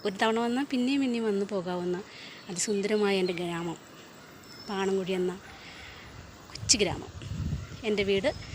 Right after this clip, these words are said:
ആ, പുഴയോട്, പെരിയാറിനോട് ചേർന്ന്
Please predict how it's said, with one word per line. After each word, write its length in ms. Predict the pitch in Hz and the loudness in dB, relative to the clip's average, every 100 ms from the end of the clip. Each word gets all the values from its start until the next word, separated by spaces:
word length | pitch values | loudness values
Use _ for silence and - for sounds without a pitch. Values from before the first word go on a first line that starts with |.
| - - - - - - | -4 6 10 10 8 6
ആ, 40 | 170 165 165 | 2 -4 -4
പുഴയോട്, 420 | 208 185 180 180 185 - | 2 6 6 6 2 0
പെരിയാറിനോട് 600 | 185 180 180 175 185 170 - | 2 4 4 4 4 4 0
ചേർന്ന് 300 | 170 208 | 0 -6